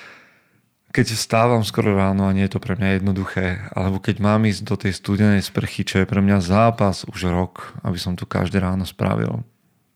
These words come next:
A urobím to znova a potom znova a znova a nie je to ľahšie. A s tým všetkým, čo mám,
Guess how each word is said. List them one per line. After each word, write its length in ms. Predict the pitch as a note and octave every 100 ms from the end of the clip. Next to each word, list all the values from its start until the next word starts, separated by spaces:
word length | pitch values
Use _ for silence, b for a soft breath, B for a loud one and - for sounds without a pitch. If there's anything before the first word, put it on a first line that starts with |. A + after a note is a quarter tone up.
| _ _ _ _ _ -
A 80 | G#2
urobím 240 | G2+ F#2
to 160 | - -
znova 320 | G2+ G2 F#2+
a 160 | -
potom 240 | - - -
znova 480 | F#2+ F#2 F#2 F2+ - _ _
a 100 | -
znova 420 | E2 F#2 F2 - -
a 120 | C#3
nie 140 | A2 G#2
je 60 |
to 80 | G2
ľahšie. 360 | F#2 F2+ - - F#2 B B B B B B B B B B _ _ _ _ _ _ _ _ _ -
A 60 | G#2+
s 80 | -
tým 180 | F3
všetkým, 360 | G3+ D#3+ - A#2
čo 100 | -
mám, 460 | F#2 A2+ D3+ D#3